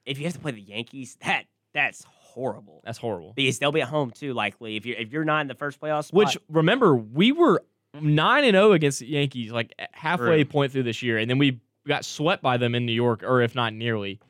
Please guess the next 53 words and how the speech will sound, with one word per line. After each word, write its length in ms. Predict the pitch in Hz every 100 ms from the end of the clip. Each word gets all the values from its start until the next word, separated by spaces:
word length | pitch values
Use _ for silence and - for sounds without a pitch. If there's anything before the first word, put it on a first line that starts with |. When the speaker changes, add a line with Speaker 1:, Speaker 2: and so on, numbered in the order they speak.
| _
Speaker 1:
Well, 120 | 110
their 100 | 104
pitching's 360 | 151 143 113 -
finally 280 | 104 85
good. 220 | 90 71 57 -
Speaker 2:
Yeah. 140 | 110
Speaker 1:
That's, 160 | 135 107 107
that's 260 | 151 196
the 220 | 135 113
issue. 240 | 120 - -
Speaker 2:
Well, 100 | 123
they're 120 | 123
healthy 320 | 127 120 98
now. 240 | 92 98 110 _ _
Speaker 1:
Yes, 460 | 110 135 151 143 - -
and, 240 | 147 135
you 200 | 117 117
know, 280 | 151 139 131 _ _ _ _ _
I, 140 | 151 147
I 120 | 156
don't, 280 | 160 151 - _ _ _ _ _ _ _ _ _ 156
I 60 |
don't 100 | 165
like 220 | 143 147
to 80 | 147
doubt 300 | 120 120 131
the 60 | 127
Red 200 | 139 123
Sox 360 | 151 147 123
because 440 | - 117 123 113 98
I 80 | 113
think 160 | 135
I, 220 | 113 -
I 20 | 123
think 160 | 170
I 60 | 143
doubted 380 | 135 131 123 -
them 300 | 117 104 101
the 120 | 117
World 200 | 120 113
Series 400 | - 117 131 127
year. 300 | 131 139 135 _ -
Speaker 2:
Dude, 220 | 110 101
we 120 | 120
were 200 | 127 107 92 _
insanely 520 | 117 107 139 123 107
dominant 380 | 98 95 92 76
that 80 | 98
year. 40 |
Speaker 1:
Exactly. 560 | 104 120 117 113 101 104 _ -
And 160 | 135 127
I 220 | 131 131
just, 440 | 117 143 120 -